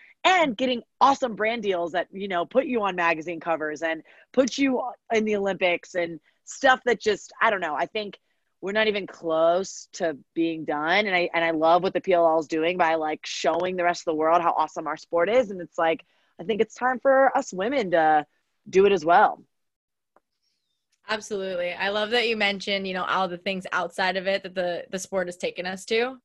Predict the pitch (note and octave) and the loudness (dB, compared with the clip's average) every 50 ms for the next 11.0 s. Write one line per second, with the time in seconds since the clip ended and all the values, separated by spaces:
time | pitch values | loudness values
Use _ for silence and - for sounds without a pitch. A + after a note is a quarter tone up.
0 | _ - F#3 F3+ F3+ F3+ F3 E3 D#3+ D#3+ - - F3+ F#3 F3+ F3+ G3 F#3+ F3+ F3+ | _ -4 -2 -2 -2 -2 -4 -6 -8 -10 -8 -6 -6 -6 -6 -4 -6 -6 -6 -8
1 | F3+ - _ _ _ _ _ _ _ - G#3 G#3+ G#3+ G#3 G3+ F#3+ F#3 F3 - G#3 | -12 -18 _ _ _ _ _ _ _ 4 4 4 4 4 2 2 2 0 0 -2
2 | A3 B3+ D4 D#4 D#4 D4+ D4 C#4+ D4+ D4+ D4+ D#4+ C#4+ B3+ C4 A3+ G#3+ A3 A#3 A3+ | -2 -2 2 4 6 6 6 6 6 6 4 2 2 0 0 0 0 0 0 2
3 | A3+ B3+ B3 B3 A#3+ B3 B3+ B3 G#3 - - A3 G#3 G3 F#3+ F#3+ F#3 F3+ - - | 4 6 8 8 8 6 6 2 -2 0 2 4 4 6 4 4 4 2 0 0
4 | - F3+ F3+ F3+ F3 F3 E3+ - F3+ G3+ A#3 B3+ A#3+ C4+ B3+ B3+ - B3+ B3+ B3+ | -2 -2 0 0 -2 -4 -2 0 2 4 4 4 4 4 2 2 0 -2 -2 -2
5 | A#3+ A3+ B3+ B3+ B3 B3 A#3+ A#3 A#3 A#3 A3+ A#3 A3+ A#3 A3+ A3+ A3+ A3+ A3 G#3+ | -2 0 0 2 4 4 4 4 2 2 0 -2 -2 -2 -2 -2 -4 -6 -8 -6
6 | - - F#3 F#3 F3+ F3 C#3+ F3+ G3 G3 G#3+ G#3 F#3+ - F3 F3+ - _ _ _ | -4 -2 -2 -2 -2 -2 -2 -2 -2 0 0 -2 -2 -2 -6 -10 -10 _ _ _
7 | - F#3 G#3+ G#3 G3 F#3+ F#3 F#3 F#3+ F3+ F3 F#3+ F#3+ F#3 G3+ A3 A#3 A#3+ C4 B3+ | -6 -2 -2 -2 -2 -4 -6 -10 -12 -12 -12 -12 -8 -4 -2 0 0 0 -2 -2
8 | - - - - - - _ _ _ _ _ - G3 F#3+ - - - G#3 G#3+ G#3+ | -6 -12 -14 -14 -16 -18 _ _ _ _ _ -10 -10 -10 -4 -2 0 0 2 0
9 | A3 G#3 A3 G3+ G3+ G3+ F#3+ F#3 F3+ F#3 F#3 F#3+ G3 - - F#3 G3 F#3+ G#3+ G#3 | 0 -2 -2 0 0 0 0 0 0 0 0 0 0 0 0 0 0 0 0 -2
10 | G3+ - - G3+ F3 F#3 F#3 F3+ F3+ F#3 F3 - - - E3+ E3+ D#3+ D#3+ F3+ F#3 | -2 -2 -4 -4 -4 -4 -4 -6 -6 -6 -8 -8 -8 -8 -6 -6 -6 -6 -8 -10